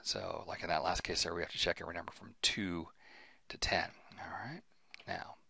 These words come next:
I'm gonna generate those numbers from two to whatever number's over there in B, and this would actually make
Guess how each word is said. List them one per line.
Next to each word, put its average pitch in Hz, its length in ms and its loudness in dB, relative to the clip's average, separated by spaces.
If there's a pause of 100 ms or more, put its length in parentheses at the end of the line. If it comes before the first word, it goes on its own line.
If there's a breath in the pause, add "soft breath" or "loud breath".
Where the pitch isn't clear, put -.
(100)
I'm - 560 -10
gonna 95 100 4
generate 110 320 12
those 82 180 4
numbers 85 280 2
from 78 420 0 (200)
two 85 420 6 (200)
to - 100 -4
whatever 90 380 6
number's 87 380 2
over 82 240 -2
there 78 460 0
in - 260 -10
B, 113 280 2
and 92 220 -4 (400 loud breath)
this - 120 -2
would 92 80 6
actually 90 220 4
make 87 240 0